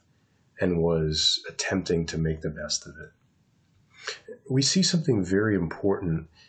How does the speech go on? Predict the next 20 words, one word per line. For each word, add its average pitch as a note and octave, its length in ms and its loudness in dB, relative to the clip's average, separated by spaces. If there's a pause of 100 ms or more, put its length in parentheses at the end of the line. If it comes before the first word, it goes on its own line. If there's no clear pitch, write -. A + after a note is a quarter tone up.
(160)
in G2 100 0
how G2 320 0
God F2+ 340 -2
responds E2 800 -2
to - 120 -10
Moses. F2 680 -6 (680)
It's C#3+ 400 0
a A2+ 60 2
point C3+ 300 2
that G#2 120 4
we F#2+ 140 4
touched - 400 0
on F2+ 180 4
yesterday, F2+ 460 2
but E2+ 120 2
I E2+ 60 -2
think - 160 -2
it's - 180 0
so G#2 120 0
significant F2 720 -2